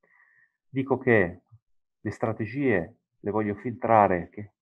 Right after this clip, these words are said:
eh, che voglio filtrare devono avere un minimo di zero commissione di gestione e un massimo di zero, cioè non deve esserci la commissione di gestione.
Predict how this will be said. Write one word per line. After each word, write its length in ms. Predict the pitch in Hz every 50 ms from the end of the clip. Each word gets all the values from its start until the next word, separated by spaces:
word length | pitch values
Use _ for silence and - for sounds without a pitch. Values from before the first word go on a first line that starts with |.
| _ _ _ _ _ _ _ _ _ - -
eh, 320 | - 104 95 92 90 87 -
che 60 | -
voglio 240 | 92 104 107 107 101
filtrare 480 | - 160 147 - - 117 113 117 123
devono 200 | 117 120 113 113
avere 220 | 110 107 110 104 98
un 160 | 92 95 101
minimo 600 | 110 127 131 123 110 95 90 85 82 - _ _ _
di 220 | - 117 123 120
zero 500 | 117 113 120 113 107 107 110 123 135 131
commissione 500 | - - 98 98 92 - - - 104 95
di 80 | 92 104
gestione 520 | 101 - 147 131 - - 107 98 98 107 -
e 120 | - 127
un 200 | 127 135 135 123
massimo 480 | 113 110 107 107 - - - 127 123 120
di 180 | - 117 110
zero, 300 | 110 - 101 92 87 - -
cioè 140 | - - - _
non 180 | - 104 110
deve 160 | 107 104 92
esserci 340 | 98 98 - - 90 - -
la 80 | 104 110
commissione 460 | - 107 95 98 - - - 82 82
di 100 | 85 87
gestione. 440 | 82 90 87 - _ - - -